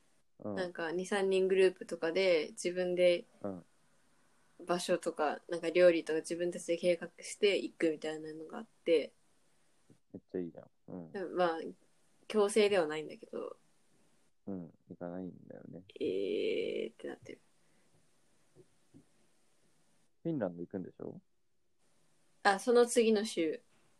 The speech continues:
Speaker 1: ああ。
Speaker 2: で、学校の徒歩十分ぐらいに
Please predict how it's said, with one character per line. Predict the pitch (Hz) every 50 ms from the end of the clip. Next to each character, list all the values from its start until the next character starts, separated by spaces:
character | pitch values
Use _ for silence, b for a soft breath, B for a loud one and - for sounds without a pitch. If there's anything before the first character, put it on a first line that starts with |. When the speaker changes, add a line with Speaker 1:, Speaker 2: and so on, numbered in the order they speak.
| _ _ _ _ _ _ _ _ _ -
Speaker 1:
あ | 113
あ。 | 113 107 101 98 92 90 87 80 80 80 - _ _ _ _ _ _ _ _ - - _ _ _ _ _ _ - - _ _ _ _ _ _ _ _ - - _ - _ _ _ _ _ _ _ _ _ _ _ _ _ _ - _ _ _ _ _ _
Speaker 2:
で、 | - 156 - _
学 | - 208 214 214
校 | - 254 247 247 247 240 240 240
の | 240 247 247
徒 | 247 247 233
歩 | 240 214
十 | 175 175 185
分 | 185 - - 202 202 202
ぐ | 208 208
ら | 196 180
い | 165
に | 156 156 170 170 165 156 143 - - -